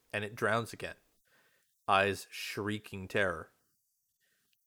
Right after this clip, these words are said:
"Too many for this one to inhabit." "How does that help us?"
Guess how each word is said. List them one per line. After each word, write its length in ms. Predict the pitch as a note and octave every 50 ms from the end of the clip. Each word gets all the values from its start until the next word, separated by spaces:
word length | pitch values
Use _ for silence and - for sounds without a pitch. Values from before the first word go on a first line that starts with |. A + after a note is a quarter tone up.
| _ _ _ _ -
"Too 240 | - - C#3+ D#3+
many 520 | D#3+ D3 C3+ B2+ C3+ C3+ B2 G2+ F2+ F2+ E2+
for 180 | - - A2+
this 340 | F#2+ F#2 G#2 A2 G#2 - -
one 480 | G#2+ F#2+ G2 A2 A2 G#2 F2+ F2 E2+ F2 _ -
to 320 | - - G2 F#2+ F#2 - - - _ _ _
inhabit." 840 | A2 G#2 F#2+ F#2 - - - G2 F#2 F2 E2 - _ - - - - _ _ _ _ _ - - _ _ _ _ _ _ _ _ _ _ _ _ _ _ _ _ _ _ _ _ _ _ _ -
"How 200 | - - B2 C3
does 140 | D#3+ D3 -
that 120 | D#3+ C#3+
help 260 | A#2+ B2 B2+ A#2 - -
us?" 280 | E2 E2+ - - -